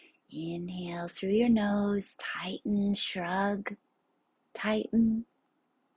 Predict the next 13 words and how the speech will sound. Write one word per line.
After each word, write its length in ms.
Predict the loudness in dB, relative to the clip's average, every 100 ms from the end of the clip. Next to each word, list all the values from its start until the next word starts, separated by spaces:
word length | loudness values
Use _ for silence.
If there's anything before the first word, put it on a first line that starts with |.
| _ _ _ _ _ _ _ _ _ _ _ _ _
With 160 | -16 0
your 140 | 2
exhale, 1300 | 2 0 -8 -14 -12 -8 -4 -4 -4 -6 -6 -8 -8
release 720 | -4 0 2 0 -4 -6 -10 -14 -10
all 440 | -6 -4 -4 -4
tension, 720 | -8 -12 -12 -12 -12 -12 -14 -12
melt 380 | -10 -10 -10 -12
into 200 | -10 -6
the 140 | -8
floor. 500 | -10 -14 -14 -14 -18 -20 -20 _ _ _ _ _ _ _ _ _ _
Once 360 | -8 -8 -8 -12
more. 280 | -10 -12 -14 _ _ _ _ _ _ _ _ _ _ _ _ _ _ _
Inhale, 1000 | -8 -4 -4 -6 -8 -10 -10 -10 -10 -12